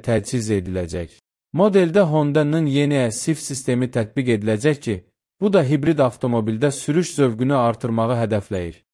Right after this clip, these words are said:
Yeni ötürmə sistemi döngələrdə ötürmə tutma və motor səslərini simulyasiya edən aktiv səs nəzarəti sistemi kimi xüsusiyyətlər vasitəsilə adi avtomatik ötürmə qutusuna daha yaxın bir təcrübə təqdim etməyi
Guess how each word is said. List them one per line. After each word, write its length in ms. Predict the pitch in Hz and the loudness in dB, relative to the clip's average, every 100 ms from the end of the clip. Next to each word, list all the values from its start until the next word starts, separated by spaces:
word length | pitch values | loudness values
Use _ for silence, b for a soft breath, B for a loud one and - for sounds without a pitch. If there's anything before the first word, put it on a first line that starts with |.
| _ _ | _ _
Yeni 300 | 127 190 247 208 | 0 2 4 2
ötürmə 380 | - 156 165 165 | 2 0 2 0
sistemi 480 | 147 - 131 127 131 | -4 -4 0 0 2
döngələrdə 580 | 131 131 127 131 131 185 156 | 2 2 4 4 2 2 2
ötürmə 340 | 139 151 156 147 | 2 0 0 0
tutma 340 | 143 - 147 131 | -4 0 0 2
və 100 | 120 | 2
motor 300 | 131 160 151 | 2 0 -2
səslərini 500 | - 127 - 120 113 | 0 -2 0 0 0
simulyasiya 720 | 117 - 117 117 147 143 139 113 | -2 -4 -2 2 2 0 -2 0
edən 180 | 120 110 | -2 -2
aktiv 380 | 110 - 180 151 | -6 -2 -4 0
səs 240 | 156 131 | -2 -2
nəzarəti 480 | 127 113 113 110 131 | -4 0 0 -2 -4
sistemi 460 | 127 117 131 135 135 | -8 -4 -2 -2 -2
kimi 220 | 123 117 | -2 -4
xüsusiyyətlər 640 | - - 127 139 131 180 143 | -4 -8 -4 -2 0 0 2
vasitəsilə 580 | 131 120 131 113 143 127 113 | 0 0 -4 -2 -2 0 2
adi 140 | 120 147 | 2 2
avtomatik 560 | 123 - 123 120 156 147 | 0 -2 -2 -2 -2 -2
ötürmə 340 | 120 123 127 123 | -2 -2 -2 -2
qutusuna 460 | 123 - - 131 117 | -4 -6 -4 -2 0
daha 220 | 139 175 | 0 2
yaxın 380 | 160 127 143 127 | 2 0 -2 -2
bir 80 | 127 | -2
təcrübə 480 | 127 110 107 110 117 | 0 -2 -2 -2 0
təqdim 460 | 117 101 117 120 | 0 -2 -2 -2
etməyi 320 | 104 107 104 | -2 -4 -2